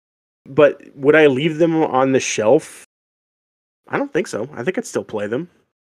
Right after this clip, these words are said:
'Cause like I said in the beginning, I'm finding that building lists more for tables is becoming more advantageous to me than building for missions.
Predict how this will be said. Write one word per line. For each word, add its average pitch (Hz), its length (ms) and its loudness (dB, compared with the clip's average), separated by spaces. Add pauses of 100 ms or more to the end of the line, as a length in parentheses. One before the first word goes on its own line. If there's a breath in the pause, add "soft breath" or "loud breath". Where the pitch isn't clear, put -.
(440)
'Cause 143 100 0
like 180 140 2
I 269 60 2
said 190 180 0
in 156 80 -4
the 135 60 0
beginning, 120 500 -4 (480)
I'm 127 220 -2
finding 160 480 0
that 127 400 2 (140)
building 131 400 2
lists - 560 -2
more 120 340 -4
for 113 400 -4
tables 147 680 -4 (680)
is 127 360 2
becoming 127 400 0
more 120 200 4
advantageous 113 580 -4
to - 100 -8
me 110 320 -4
than 107 440 -2
building 117 380 0
for 110 200 -6
missions. 160 580 -4